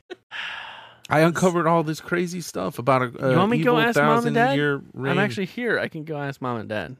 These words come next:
Speaker 2: Yeah, could you go ask Mom and Dad real quick?
Speaker 1: Okay.
Speaker 2: You gotta
Speaker 1: I
Speaker 2: tell
Speaker 1: mean,
Speaker 2: the
Speaker 1: I'm
Speaker 2: whole
Speaker 1: gonna, I'm
Speaker 2: story,
Speaker 1: gonna
Speaker 2: though.
Speaker 1: phrase it in a really unfair way.
Speaker 2: <laughs> Well, don't. Phrase it in a cool way.
Speaker 1: <laughs> I'm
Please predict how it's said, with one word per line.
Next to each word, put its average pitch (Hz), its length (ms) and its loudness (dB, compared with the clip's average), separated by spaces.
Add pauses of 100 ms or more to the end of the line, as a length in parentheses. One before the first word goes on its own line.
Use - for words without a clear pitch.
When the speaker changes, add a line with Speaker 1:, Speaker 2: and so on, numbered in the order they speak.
Speaker 2:
Yeah, 135 200 4
could 143 140 0
you 143 80 -2
go 135 120 4
ask 123 160 2
Mom 104 100 0
and 98 80 -2
Dad 95 140 -4
real 107 100 -6
quick? 120 200 -12 (120)
Speaker 1:
Okay. - 160 -20 (100)
Speaker 2:
You - 80 -14
gotta 131 120 6
Speaker 1:
I - 20 4
Speaker 2:
tell 139 160 2
Speaker 1:
mean, 131 60 2
Speaker 2:
the 123 60 4
Speaker 1:
I'm 110 80 4
Speaker 2:
whole - 80 6
Speaker 1:
gonna, - 100 -2
I'm - 40 4 (120)
Speaker 2:
story, 185 80 6
Speaker 1:
gonna 143 80 2
Speaker 2:
though. 90 140 -4
Speaker 1:
phrase 147 280 2
it 127 100 0
in 117 140 -2
a 117 60 -4
really 117 240 -2
unfair 120 500 -4
way. 113 320 -2 (200)
Speaker 2:
<laughs> 110 220 -4
Well, 196 140 6
don't. 160 420 -2
Phrase 214 300 0
it 214 120 4
in 202 60 -2
a - 40 -4
cool 151 260 2
way. 95 300 2 (260)
Speaker 1:
<laughs> - 300 -20
I'm 208 520 -8